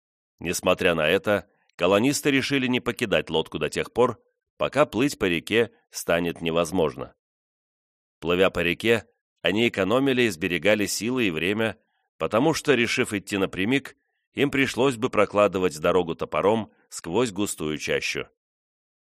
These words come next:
Но вскоре лодка остановилась. Видимо, течение совсем замедлилось. Может быть, потому, что в это время начинался отлив. А может быть,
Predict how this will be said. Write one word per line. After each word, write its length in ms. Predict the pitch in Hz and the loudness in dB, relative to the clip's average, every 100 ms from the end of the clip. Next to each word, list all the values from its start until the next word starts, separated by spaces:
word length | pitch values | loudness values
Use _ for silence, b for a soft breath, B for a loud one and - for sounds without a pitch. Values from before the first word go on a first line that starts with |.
| _ _ - | _ _ -2
Но 200 | - 135 | 4 4
вскоре 400 | - 120 156 165 | 2 2 2 4
лодка 380 | 98 104 - | 2 2 2
остановилась. 800 | 110 - 113 113 87 71 - - _ _ _ _ _ | -2 -2 -2 -2 -2 -4 -6 -10 _ _ _ _ _
Видимо, 380 | - 98 104 104 | -4 0 2 0
течение 520 | 101 101 107 104 101 | 0 -2 0 2 4
совсем 440 | 92 98 - 98 90 | 4 0 0 -2 0
замедлилось. 720 | 95 107 73 71 67 - - _ _ _ _ _ | 0 0 -2 -4 -6 -8 -14 _ _ _ _ _
Может 320 | 85 101 107 | 0 2 2
быть, 160 | 90 98 | -2 -2
потому, 540 | 85 82 87 104 98 b b | -2 0 0 0 -2 b b
что 220 | - 104 | -6 0
в 40 | 104 | 0
это 160 | 101 | 2
время 300 | 98 104 98 | 2 2 2
начинался 560 | 95 - 92 92 - 101 | 0 -2 0 0 2 -2
отлив. 400 | 98 117 - - _ _ _ _ _ | 0 -6 -6 -14 _ _ _ _ _
А 140 | - 80 | -10 -2
может 280 | 101 139 139 | 0 0 -2
быть, 320 | 151 147 | -2 -2